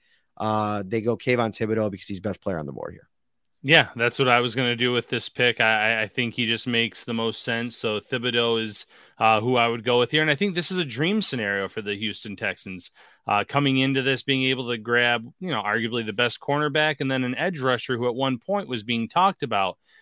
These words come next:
Speaker 2: uh, among the top or the top two, top three edge rushers. We get both of those early on.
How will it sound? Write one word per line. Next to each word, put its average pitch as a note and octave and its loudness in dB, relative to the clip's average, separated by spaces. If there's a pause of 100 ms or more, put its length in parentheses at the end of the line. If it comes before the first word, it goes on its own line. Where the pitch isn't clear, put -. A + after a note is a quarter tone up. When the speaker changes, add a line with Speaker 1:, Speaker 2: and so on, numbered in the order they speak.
(160)
Speaker 2:
uh, C3 6
among B2 6
the A2 -4
top B2+ 4
or A#2+ -4
the G#2+ -8
top B2+ 0
two, B2+ -2
top B2+ -4
three C3 -2
edge B2 -4
rushers. G#2 -6
We A#2 -6
get C3 -4
both C3 -2
of B2+ -6
those B2 0
early A#2 0
on. B2 -2